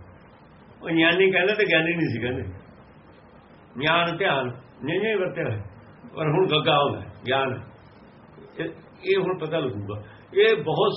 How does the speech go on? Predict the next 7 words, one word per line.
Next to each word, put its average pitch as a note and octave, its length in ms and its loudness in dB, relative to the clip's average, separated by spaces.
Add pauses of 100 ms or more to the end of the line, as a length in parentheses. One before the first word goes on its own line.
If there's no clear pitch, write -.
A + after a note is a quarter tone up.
ਸਾਰੇ G3+ 240 4
ਲਫ਼ਜ਼ਾਂ G#3 320 4
ਦੇ G3 100 2
ਵਿੱਚ F3+ 200 -2
ਹੈ। - 60 -10 (4000)
ਇਹ E3+ 100 -4
ਨਿਯਮ F3 360 4